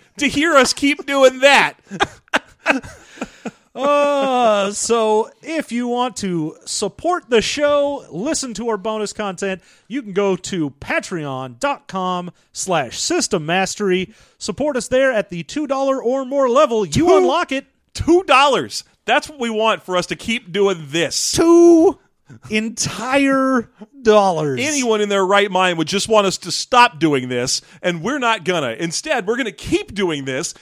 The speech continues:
Speaker 1: and demand money from you. <laughs>
Speaker 2: The listener. <laughs> Oh, we have browbeat you into Stockholm Syndrome, and now you must give us money for us to continue.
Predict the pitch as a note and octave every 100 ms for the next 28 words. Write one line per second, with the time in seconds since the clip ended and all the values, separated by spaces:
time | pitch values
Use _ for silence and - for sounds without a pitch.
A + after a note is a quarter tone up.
0 | - - G#3 D#3+ G3 A#3+ C4 A#3+ G#3 G3+
1 | D4+ A3 E3 - _ - B3+ G3 G#3 D#3
2 | A2 - F3+ - - - - _ _ F4
3 | D4+ B3 A#3+ F3 - D#3 G#2 A#2 D#4 -
4 | - _ _ - - - - - - -
5 | - _ - G3+ A3+ A3+ G3+ F#3+ F3 G#3
6 | A3+ G#3+ D#3+ D3 G3 C4 C4 A#3 A#3 A3+
7 | A3 A3+ A3+ F#3+ G#3 F#3 F3+ - G3+ A3
8 | - G#3+ G#3 G3 G#3+ G3+ F3+ F#3+ F#3+ D#3+
9 | E3 F#3 G#3 G#3 F#3 E3+ D3 D3+ C3+ A#3+
10 | C#4+ - C#4+ A#3 E3 D#3 - _ - A3
11 | G3 F3 - - G#3+ F#3+ D#3+ C3 A2+